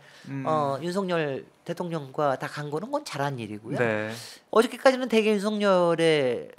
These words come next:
Speaker 2: 저,
Speaker 1: 시간.
Speaker 2: 시간이었다면은
Speaker 1: 음.
Speaker 2: 이제 이십삼 일
Speaker 1: 네.
Speaker 2: 노무현 대통령 우리 추모식 뭐 이런 거 있고 하면서 우리의 또 시간이 또 열릴
Speaker 1: 어.
Speaker 2: 거기 때문에 이 과정에서
Speaker 1: 네.
Speaker 2: 어떤 거로 갈지 뭐 이런 부분들에 대해서는,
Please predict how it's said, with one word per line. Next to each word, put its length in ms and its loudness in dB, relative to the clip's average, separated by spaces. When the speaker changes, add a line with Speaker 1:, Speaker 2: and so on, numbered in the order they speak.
Speaker 2:
저, 140 -10
Speaker 1:
시간. 200 0
Speaker 2:
시간이었다면은 920 0
Speaker 1:
음. 260 -6
Speaker 2:
이제 320 -6
이십삼 400 -6
일 360 -4
Speaker 1:
네. 200 -6
Speaker 2:
노무현 260 2
대통령 560 -4
우리 180 -6
추모식 640 -6
뭐 160 -6
이런 180 -4
거 80 -4
있고 240 -6
하면서 540 -6
우리의 600 2
또 240 -4
시간이 400 -2
또 160 -2
열릴 220 0
Speaker 1:
어. 20 -14
Speaker 2:
거기 240 -4
때문에 380 -10
이 140 -8
과정에서 840 -2
Speaker 1:
네. 260 0
Speaker 2:
어떤 240 2
거로 160 2
갈지 720 -6
뭐 140 -6
이런 180 -4
부분들에 460 -6
대해서는, 560 -8